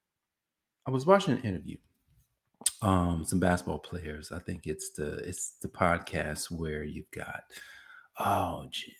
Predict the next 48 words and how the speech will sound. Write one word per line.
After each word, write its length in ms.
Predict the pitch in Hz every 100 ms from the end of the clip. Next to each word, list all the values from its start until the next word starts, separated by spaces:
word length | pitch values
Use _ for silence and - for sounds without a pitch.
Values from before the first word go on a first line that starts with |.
| -
uh, 380 | - - - - - 50 - - _ _ _ -
I 80 | 98
for-, 160 | - 95 _ - -
um, 260 | - - - -
Matt 300 | 104 101 98
Barnes 500 | 90 87 85 80 -
and 320 | 82 80 76 76
the 80 |
other 160 | 82 78
guy, 400 | 69 67 67 69 - 98 67
um, 320 | - - -
Jackson. 540 | 92 80 - - 55 -
I 80 |
think 220 | 82 80 80
he's, 220 | 73 - - -
I'm 100 | 92 - _
trying 180 | - 80
to 60 | 69
remember 200 | 67 62
his 100 | -
first 280 | 65 69 -
name, 140 | 64
but 160 | 73 -
can't 160 | 78
remember 360 | 69 78 87 -
it. 60 | - - - - - - _ _ _ _ 110
They 160 | 123 175
got 140 | 185
the 60 | 156
podcast, 720 | 139 98 - 76 73 - - _ -
and 140 | 95
they're 100 | 104
interviewing 420 | 113 95 87 85
a 40 | 80
guy 100 | 76
named 220 | 73 73
Joe 180 | 76 76
Johnson, 460 | 73 65 - 64
if 80 | -
you're 80 | -
familiar 300 | - 71 -
with 120 | -
Joe. 300 | - - - _ - - - - 107
Joe 320 | 95 156 196
Johnson 480 | 139 127 120 98 82
was 160 | 76
talking 480 | - - 98 - 80
about 420 | 73 76 71 -